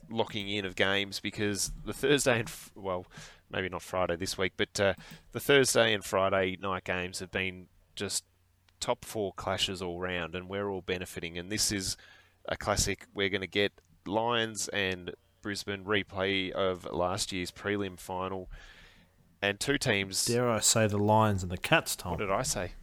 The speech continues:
Speaker 2: The Li-, Brisbane and the Lions.
Speaker 1: Brisbane and the Lions. Jeez, how am I going? Uh, the old bad news bears. No, yeah, the Lions and the Cats. Uh, replay of last year's prelim. I mean, yeah, the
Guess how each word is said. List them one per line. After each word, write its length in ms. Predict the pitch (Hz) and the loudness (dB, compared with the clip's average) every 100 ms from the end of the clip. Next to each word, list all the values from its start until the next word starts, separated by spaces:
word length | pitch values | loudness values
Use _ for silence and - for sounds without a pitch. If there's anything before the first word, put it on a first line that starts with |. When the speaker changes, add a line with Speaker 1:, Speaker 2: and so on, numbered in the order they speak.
| - - - - - - - - - - | -14 -12 -12 -12 -12 -16 -20 -20 -10 -4
Speaker 2:
The 100 | 117 | -4
Li-, 320 | 110 110 113 | 0 0 2
Brisbane 380 | 113 113 101 101 | 4 4 4 2
and 120 | 95 | 0
the 60 | 98 | -2
Lions. 100 | 95 | -2
Speaker 1:
Brisbane 220 | 107 143 | -2 -2
and 80 | 170 | -4
the 80 | 95 | -2
Lions. 300 | 110 98 - | -2 -2 -2
Jeez, 220 | 110 98 | -2 -2
how 80 | 104 | -2
am 120 | 101 | 0
I 80 | 104 | 0
going? 180 | 107 104 - - - - | -2 -4 -8 -12 -6 4
Uh, 420 | 110 107 107 92 - - | 6 8 4 2 -6 -8
the 120 | 110 110 | -2 0
old 220 | 110 98 | 0 2
bad 240 | 107 107 | 2 2
news 220 | 107 104 | -2 -6
bears. 340 | - 120 113 - - - - | 2 2 2 -2 -10 -4 4
No, 360 | 117 110 95 87 | 6 4 2 0
yeah, 180 | 120 98 | 4 4
the 140 | 101 | 4
Lions 340 | 120 123 110 98 | 2 2 0 -4
and 100 | 98 | -8
the 60 | |
Cats. 480 | - 98 95 - - - | -2 0 0 0 0 2
Uh, 340 | 98 95 95 | 4 6 4
replay 340 | 98 113 107 95 | 4 2 4 2
of 80 | 87 | 4
last 240 | 90 - | 2 2
year's 140 | 92 | -6
prelim. 560 | - 117 107 104 104 101 - - _ - | -4 0 2 0 -4 -8 -18 -20 _ -8
I 100 | 98 | -2
mean, 360 | 101 98 92 82 _ _ | 0 -2 -4 -18 _ _
yeah, 140 | 92 90 90 85 _ _ _ _ _ | -8 -8 -8 -12 _ _ _ _ _
the 120 | - | -8